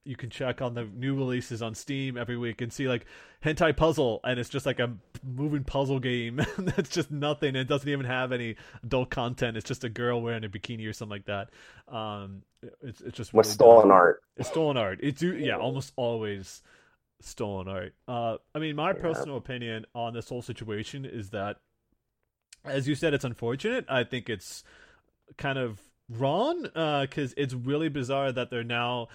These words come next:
Speaker 1: you know, taking issue with this stuff. It's, it's kind of just what you'd
Speaker 2: There's
Speaker 1: expect.
Speaker 2: three other games on PlayStation platforms right now with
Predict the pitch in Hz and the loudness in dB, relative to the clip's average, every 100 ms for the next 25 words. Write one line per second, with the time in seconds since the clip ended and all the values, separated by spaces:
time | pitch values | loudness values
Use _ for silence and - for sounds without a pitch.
0 | - - _ 131 123 113 - 139 127 117 | -20 -20 _ -8 -6 -6 -4 -4 -2 -4
1 | 123 - 131 117 - 113 - 110 - 147 | -6 -4 -6 -6 -10 -12 -4 -4 -2 -6
2 | - - 170 - 214 226 160 - 165 - | -4 -4 -4 -2 0 -2 -4 -6 -6 -6
3 | - 139 - 131 170 175 - - 127 165 | -4 -4 -2 6 8 8 4 0 6 10
4 | 156 139 127 110 120 110 95 90 90 - | 12 12 12 10 0 -2 -2 -10 -14 -16
5 | - - 107 110 104 101 101 - 117 - | -10 8 12 12 12 10 8 12 12 12
6 | 113 - 101 92 95 92 104 90 82 92 | 8 8 6 10 10 10 6 4 8 8
7 | - 87 82 85 - | 8 4 4 6 4